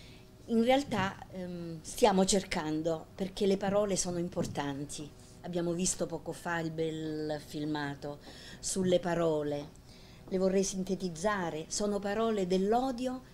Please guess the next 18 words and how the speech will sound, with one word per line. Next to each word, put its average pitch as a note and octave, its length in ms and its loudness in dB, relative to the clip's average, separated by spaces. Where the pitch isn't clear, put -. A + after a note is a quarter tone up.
e - 40 -10
sono G#3 320 2
parole A3 460 4
dell'amore. G#3 720 4
Lascio F#3 360 2
a G3 40 4
voi E3+ 460 4
la F3+ 100 0
distinzione, F3 840 -2
non D#3+ 200 -4
mi D#3+ 100 -2
prolungo E3+ 560 4
perché D#3+ 240 -6
è E3+ 60 -2
stato D#3+ 320 -2
molto D#3+ 540 -4
significativo E3 880 -6
e D#3+ 80 -4